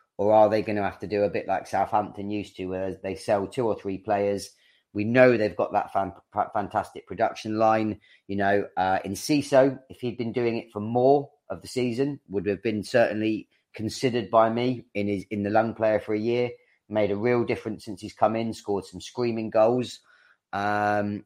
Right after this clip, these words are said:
and I think personally, if I had to guess, I could see McAllister and Caicedo going, but I think they will be able to keep, if not at least for another season, Mitoma and Enciso and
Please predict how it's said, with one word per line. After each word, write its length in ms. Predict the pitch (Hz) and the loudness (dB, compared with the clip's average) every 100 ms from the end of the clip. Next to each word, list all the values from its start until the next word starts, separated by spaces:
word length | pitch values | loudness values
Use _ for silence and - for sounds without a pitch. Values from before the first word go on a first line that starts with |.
| - | -6
and 480 | 104 107 107 104 - _ _ | -2 -2 -2 -4 -10 _ _
I 300 | 117 120 123 | 2 4 2
think 520 | - - 117 113 - | -2 -4 -4 -4 -8
personally, 960 | - 131 123 - 101 98 98 107 110 98 _ _ - | 0 4 4 2 -6 -4 -2 -2 -2 -8 _ _ -10
if 120 | 101 | -2
I 60 | 98 | 0
had 220 | 135 - - | 0 -4 -8
to 60 | 92 | -6
guess, 460 | 101 107 110 - - | -2 -2 -2 -12 -6
I 240 | 107 110 110 | 0 2 2
could 240 | - 101 | -2 -10
see 220 | - 107 107 | -6 -6 -4
McAllister 840 | 104 - 135 123 - - 117 113 - | -4 0 2 2 -2 -12 -4 -4 -4
and 160 | 104 | -6
Caicedo 640 | 113 104 - 110 101 98 92 | -2 -2 -2 -8 -6 -6 -2
going, 440 | 101 98 104 110 _ _ _ _ | 0 0 -4 -8 _ _ _ _
but 120 | - - | -6 -2
I 100 | 95 | -2
think 340 | - 104 - | -2 -6 -4
they 160 | 104 104 | -4 -4
will 380 | 98 127 127 | 0 2 2
be 160 | 107 113 | 2 0
able 160 | 107 101 | 0 0
to 80 | |
keep, 320 | 104 - 104 - | -6 -6 -6 -8
if 160 | 92 - | -16 -6
not 260 | 120 - _ | -4 -4 _
at 100 | - | -10
least 320 | 120 135 123 | -2 -2 -2
for 120 | - 110 | -4 -2
another 240 | 110 101 | -2 -4
season, 640 | - 104 101 85 92 95 - _ _ _ 95 | -4 -4 -4 -4 -4 -4 -8 _ _ _ -8
Mitoma 640 | 98 - 117 113 107 104 | -6 4 4 6 2 0
and 140 | 101 101 | -2 -6
Enciso 720 | - 107 95 104 98 95 92 _ | -2 -4 -2 0 2 0 -6 _
and 300 | 90 92 87 | -6 -6 -8